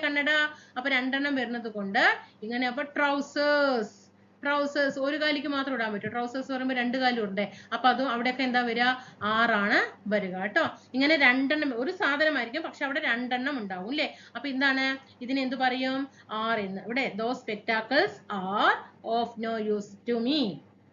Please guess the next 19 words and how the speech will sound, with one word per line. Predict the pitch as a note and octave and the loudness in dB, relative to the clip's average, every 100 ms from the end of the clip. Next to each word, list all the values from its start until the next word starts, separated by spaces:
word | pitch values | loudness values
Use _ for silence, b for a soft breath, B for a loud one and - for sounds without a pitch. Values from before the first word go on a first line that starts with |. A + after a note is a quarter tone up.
| - - B3 | -20 -2 8
The | D#4 D#4 | 8 8
meaning | E4+ F4 F4 | 4 2 0
of | F#4 F#4+ - E4+ | -2 -2 -8 0
carpe | E4 E4+ - F4+ F4 C#4 | 2 0 -2 -6 -4 -6
diem. | C4+ C#4+ D#4 C4+ - | -6 -2 -2 -4 -8
പ്രീവിയസ് | A#3 B3 C#4 C4+ D#4 D#4 C4 A#3 A3 | -14 -12 -12 -10 -8 -8 -6 -8 -8
ഇതിനു | B3 C4+ | -8 -8
മുമ്പും | B3+ B3 D#4 D4+ | -6 -6 -6 -6
ഒരുപാട് | B3 B3+ C4+ C4+ | -8 -6 -6 -4
പ്രാവശ്യം | C4 B3 C#4 C4 | -2 -2 -4 -4
ചോദിച്ചതാണ്. | A#3 A#3+ C4+ B3+ C4 E4 G#4 B B A#3 | -6 -6 -4 0 4 4 2 B B 2
The | B3 B3 | 4 4
meaning | C4+ C#4 C4+ C#4 | 2 2 2 0
of | C#4 - | -4 0
carpe | B3 B3 - C4 B3+ G#3 G#3+ | 2 2 -2 -2 0 -2 0
diem. | A3 A#3+ G3 D#3 - - - - - - _ - - - - - - - - - - B3 | 2 4 2 -6 -16 -20 -20 -20 -20 -20 _ -20 -20 -20 -20 -20 -20 -20 -20 -20 -4 4
Carpe | B3 B3 - C4 G#3+ | 4 4 4 4 6
diem | A3+ A3 E3 - - - - - - - B3 | 4 2 2 -6 -18 -20 -20 -18 -16 -4 2
എന്താണ്? | B3 A#3+ A#3+ | 6 6 6